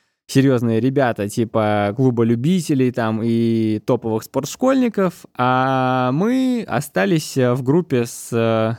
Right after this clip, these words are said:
скажем так, обычными любителями и вот этими вот маленькими спортшкольниками на, м, вот этих своих спичечных коробках. Вот. Это, в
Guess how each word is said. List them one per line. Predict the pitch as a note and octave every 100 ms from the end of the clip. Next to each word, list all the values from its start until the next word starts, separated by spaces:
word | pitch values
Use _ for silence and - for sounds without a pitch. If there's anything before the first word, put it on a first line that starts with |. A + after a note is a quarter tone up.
| -
скажем | - B2 A#2+
так, | A2+ A2 -
обычными | C3 B2+ D3+ - A#2 G#2+
любителями | A#2 C3+ G3+ G#3 G3 E3+ D3 B2
и | B2+ F3
вот | C#3+ B2+
этими | B2 B2 A2
вот | A2+ - - - -
маленькими | C3+ C#3 B2 A2+ A2 G#2+
спортшкольниками | - B2+ A#2+ - F3+ E3+ C#3 B2+ A2+ A2
на, | A2+ B2 C3 B2 A#2 A2 G#2
м, | G2 G2+
вот | G#2
этих | G#2 G#2
своих | - A2+ A#2
спичечных | - C#3+ C3 A#2+ A#2+ A2 -
коробках. | A#2 A#2+ B2 - - -
Вот. | B2+ B2+ G#2 - _ _ _ _ _ _ _
Это, | G#3+ A#3 A3+ G#3
в | F#3